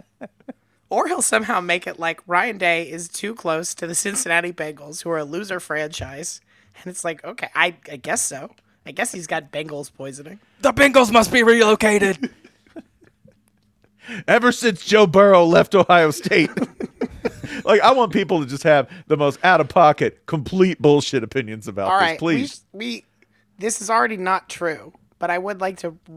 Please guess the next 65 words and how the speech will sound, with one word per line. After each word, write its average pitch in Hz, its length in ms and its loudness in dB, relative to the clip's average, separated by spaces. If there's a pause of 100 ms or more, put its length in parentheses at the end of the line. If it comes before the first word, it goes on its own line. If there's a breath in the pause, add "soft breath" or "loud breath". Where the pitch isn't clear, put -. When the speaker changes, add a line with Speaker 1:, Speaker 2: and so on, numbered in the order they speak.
(140)
Speaker 1:
like, 165 360 -10
revel 190 420 -6
briefly 190 500 -8
in 165 100 -8
the 165 60 -14
fact 151 360 -10
that 143 260 -16
ahead 175 240 -6
of 208 160 -14
kickoff 147 600 -10
of, 156 300 -8 (200)
of 160 220 -8
the 151 80 -14
game, 127 360 -20 (720)
we 175 140 -10
got 175 420 2
a 165 420 -6 (120)
rumor, 156 500 -10
I 151 80 -10
think - 240 -4
from 202 180 -12
Bruce 190 280 -6
Feldman, 160 400 -10
I 135 80 -18
think 117 280 -8
on 185 200 0
the 151 160 -8
air, 165 400 -8 (220)
maybe 196 280 -8
Speaker 2:
Mm-hmm. 139 160 -16
Speaker 1:
not, 120 100 -20
I, 156 200 -8
I'm 160 100 -14
not 151 180 -12
sure. - 360 -18 (260)
Speaker 2:
Yes, 110 320 -8
it 101 60 -10
was 92 180 -10
on 90 100 -16
the 87 80 -16
air. 90 140 -18 (180)
With, 117 220 -2
with 139 220 -2
next, 135 320 -4
sitting 156 260 -4
next 120 200 -8
to 101 140 -10
Urban 95 240 -10
Meyer, 92 280 -12
I 92 40 -20
believe, - 140 -18
Speaker 1:
That 190 220 -2
Speaker 2:
or 208 80 -6
at 202 140 0
least 220 160 -4
on 247 60 -2
the 190 40 -4
Speaker 1:
Texas, 185 100 -6
Speaker 2:
same 202 140 -8
Speaker 1:
that 214 140 -2
Speaker 2:
set. - 100 -8
Speaker 1:
Texas 233 400 -6
A 214 140 -2
and 190 100 -8
M 220 320 -4